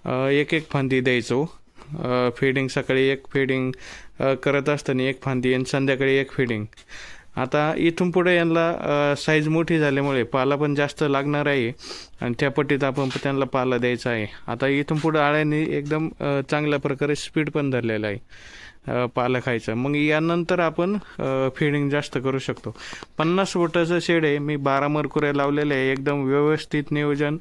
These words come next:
आणि सर्व शेतकऱ्यांनी या पद्धतीने नियोजन केलं. अ, घाबरण्याची कोणतीही गोष्ट नाही आहे. अ, मरकुऱ्या तुम्ही ऑर्डर टाका, तुम्हाला शंभर टक्के तुमच्या घरापर्यंत त्या मरकुऱ्या भेटून जाईन तुम्हाला. हे बघू शकता.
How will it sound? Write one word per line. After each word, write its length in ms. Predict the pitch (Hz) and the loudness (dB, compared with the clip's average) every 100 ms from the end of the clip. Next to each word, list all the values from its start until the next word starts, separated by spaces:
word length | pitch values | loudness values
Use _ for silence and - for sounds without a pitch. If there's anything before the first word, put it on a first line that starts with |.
| - - - - - _ - | -10 -20 -20 -20 -20 _ -10
आणि 440 | 120 123 135 139 139 | -4 -2 0 0 -2
सर्व 420 | - 156 160 170 | -2 2 4 4
शेतकऱ्यांनी 600 | 160 156 - 156 156 147 | 2 0 0 2 2 2
या 80 | 135 | 0
पद्धतीने 640 | 131 143 151 147 151 151 | 0 0 2 2 2 2
नियोजन 380 | 151 156 147 147 | 2 2 2 0
केलं. 320 | 151 139 98 - - - - - 131 | 0 0 -2 -6 -14 -16 -18 -8 -2
अ, 200 | 131 135 | 0 2
घाबरण्याची 600 | 139 135 147 156 151 147 | 2 4 2 2 2 0
कोणतीही 340 | 175 170 175 | 0 2 2
गोष्ट 300 | 160 170 - | 4 2 2
नाही 320 | 160 156 123 | 2 2 2
आहे. 80 | 127 - - | 0 -4 -8
अ, 340 | - 123 131 131 | -2 0 2 2
मरकुऱ्या 580 | 135 143 - 160 151 147 - | 2 0 2 2 4 2 0
तुम्ही 280 | 147 147 151 | 0 0 0
ऑर्डर 340 | - 139 151 147 147 | 0 0 0 -2 -2
टाका, 400 | 143 147 123 123 - - - - | 0 0 0 -2 -8 -18 -16 -6
तुम्हाला 300 | 135 143 143 | -2 0 0
शंभर 380 | - 143 143 143 | 0 0 0 0
टक्के 480 | 147 - 160 160 185 - - - - | -2 -2 0 0 -2 -12 -20 -12 -6
तुमच्या 240 | 151 160 | -2 0
घरापर्यंत 560 | 139 139 143 151 151 147 | 0 0 0 0 0 0
त्या 220 | 147 147 | -2 0
मरकुऱ्या 440 | 143 143 - 139 143 | -2 -2 -4 -2 -2
भेटून 380 | 147 143 147 127 | -2 -2 -2 -2
जाईन 240 | 120 113 | -2 -4
तुम्हाला. 300 | 117 113 113 110 - - - - - - - - - - - - - - - - | -6 -6 -6 -8 -14 -20 -20 -20 -20 -20 -20 -20 -20 -20 -20 -20 -20 -20 -14 -6
हे 80 | 131 | -2
बघू 260 | 147 151 | 0 0
शकता. 400 | 147 127 - 117 | -2 -4 -4 -4